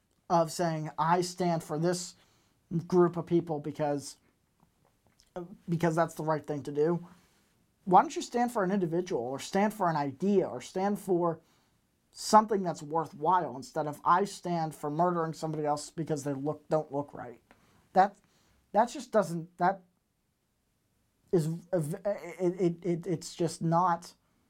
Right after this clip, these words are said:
right. It's, it, not only is it morally corrupt, it's flat out not American. And now to bring this all back to togetherness and family, in universities now,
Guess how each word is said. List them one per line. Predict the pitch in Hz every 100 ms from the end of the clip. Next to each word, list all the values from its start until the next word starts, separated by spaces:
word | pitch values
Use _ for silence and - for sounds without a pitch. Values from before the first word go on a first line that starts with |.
| _ _ _ _ _ _ _ _ _ _ _ _ _ _
right. | 135 156 165 - -
It's, | 143 -
it, | 220 175 165 190
not | 196 240
only | 233
is | 196
it | 190 233
morally | 170 175 233 233 185 160 143 _ _ _ _ _ _ _ _ _ _ _
corrupt, | - 160 135 151 - - -
it's | 165 170 - _ _ _ _
flat | - 185 185
out | 175
not | 170 165
American. | 151 156 147 - - _ _ _ _ _ _ _ _ _ _ _ _ -
And | 185 185 175 160 - _ _ _ _ _ _ _ _ _
now | 190 185
to | 175
bring | 170 220
this | 226 208
all | 180
back | 175 175 160
to | - 160
togetherness | 151 - 165 156 151 143 -
and | 123
family, | - 151 147 147 135 _ _ _ _ _ _ _ _ _ _ - -
in | 170 170
universities | 175 208 185 156 160 160 151 139
now, | 147 143